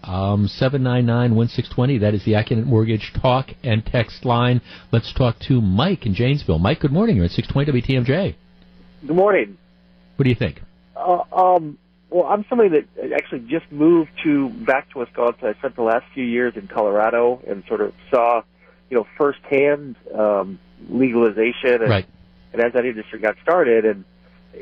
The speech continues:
Speaker 2: you know, my take is that, you know, legalizing or not legalizing, um, really is a benefit to who gets the money, but we haven't, you know, been able to show that legalizing has any impact,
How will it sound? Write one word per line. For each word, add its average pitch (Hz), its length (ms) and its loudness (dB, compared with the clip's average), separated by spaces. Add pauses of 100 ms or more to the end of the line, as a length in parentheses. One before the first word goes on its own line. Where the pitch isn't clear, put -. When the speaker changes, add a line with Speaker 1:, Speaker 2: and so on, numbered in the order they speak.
(160)
Speaker 2:
you 165 80 4
know, 160 80 4
my 170 180 0
take 165 320 -2
is 127 260 -2
that, 117 220 2 (200)
you 131 100 -2
know, 117 360 0 (200)
legalizing 143 920 0
or 107 320 0
not 120 400 -2
legalizing, 101 840 -6 (960)
um, 101 440 2 (340)
really 170 240 4
is 131 100 -8
a 120 40 2
benefit 135 640 0
to 120 80 -8
who 180 240 -2
gets 143 180 0 (120)
the 113 80 -2
money, 131 480 2
but 107 220 -4
we 120 120 -6
haven't, 156 340 -2 (220)
you 120 140 -6
know, 110 100 0
been 117 140 -4
able 120 180 -2
to 107 100 -4 (160)
show 120 180 4
that 101 100 -2
legalizing 110 1000 -2
has 117 480 -4
any 113 400 -2 (440)
impact, 120 560 0